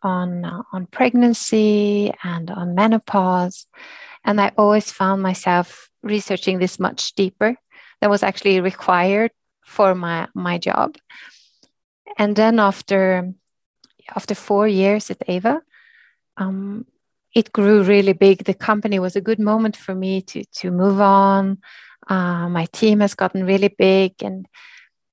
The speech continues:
yeah, I, I, yeah, I di-, I didn't want to stay anymore, actually. So I, I, I decided to leave,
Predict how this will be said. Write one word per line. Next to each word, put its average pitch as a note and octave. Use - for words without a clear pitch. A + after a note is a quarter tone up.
yeah, F3
I, G3
I, -
yeah, F#3+
I -
di-, B3+
I B3+
didn't C4+
want G#3+
to F#3+
stay -
anymore, -
actually. -
So -
I, G3+
I, -
I G3+
decided F#3
to G#3
leave, B3